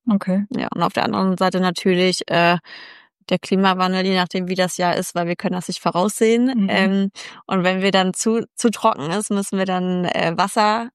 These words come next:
Speaker 2: in die Re-, in die Weinberge fahren, um die
Speaker 1: Ja.
Speaker 2: Reben zu bewässern. Und das ist schon auch sehr zeitaufwendig.
Speaker 1: Ja, und
Speaker 2: Und kostet viel Arbeit.
Speaker 1: also grundsätzlich aufwendig. So große Tanks kannst
Speaker 2: Ja.
Speaker 1: du ja gar nicht,
Speaker 2: Nee.
Speaker 1: kannst, ist ja schwierig ranzuschaffen,
Speaker 2: Ja,
Speaker 1: oder?
Speaker 2: da
Speaker 1: Die
Speaker 2: bist du
Speaker 1: dann
Speaker 2: auch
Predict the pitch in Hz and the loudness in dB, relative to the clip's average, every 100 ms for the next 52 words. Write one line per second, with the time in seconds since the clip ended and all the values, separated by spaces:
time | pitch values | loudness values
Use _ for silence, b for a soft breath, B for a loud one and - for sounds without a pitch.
0 | _ _ - 208 208 208 - 208 196 202 | _ _ -2 0 2 0 0 0 2 0
1 | 202 202 202 214 202 214 202 190 190 196 | 0 -2 -2 0 0 0 -4 -2 -2 -2
2 | 202 190 185 185 185 185 190 196 180 175 | -2 0 2 2 2 2 2 0 0 0
3 | 175 190 - 180 - - 170 175 - 170 | 0 -2 -2 -2 -2 -2 -2 -2 0 0
4 | - - 170 170 190 - b b b _ | 0 -2 -2 -2 -4 -10 b b b _
5 | - 143 - 247 160 196 196 180 185 - | -8 -8 -4 0 2 2 0 0 -2 -4
6 | 170 170 175 180 165 - 180 202 233 269 | -2 -2 -2 -2 -2 0 0 0 0 0
7 | 226 175 175 185 170 170 202 190 208 - | 0 0 0 -2 -2 -4 -4 -4 -4 -2
8 | 208 233 - 254 208 285 214 220 214 226 | 2 2 2 4 4 2 -4 -2 -2 -4
9 | - - 294 - - - 220 226 - 226 | -6 -2 -2 -2 -8 -8 -2 -2 0 -2
10 | 220 - 226 - 269 196 - 196 208 - | -2 -2 -4 -2 -4 -4 -2 0 2 2
11 | 196 202 208 208 196 196 | 2 0 2 2 2 -2